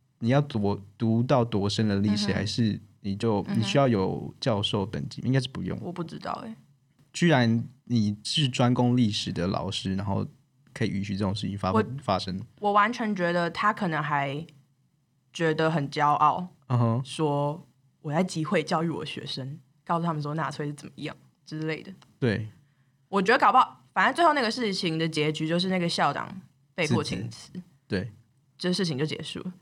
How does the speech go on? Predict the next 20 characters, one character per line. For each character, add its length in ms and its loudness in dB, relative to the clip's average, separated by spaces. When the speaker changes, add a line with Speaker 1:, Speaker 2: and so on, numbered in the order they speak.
Speaker 1:
然 120 4
后 80 8
学 160 2
生， 80 6
Speaker 2:
但 80 6
我 100 4
觉 120 2
得 120 6
至 300 2
今 400 0
学 300 2
生 320 4
跟 100 6
老 120 6
师 0 -
Speaker 1:
嗯。 40 6
还 60 4
是 80 -2
不 60 6
爽。 280 0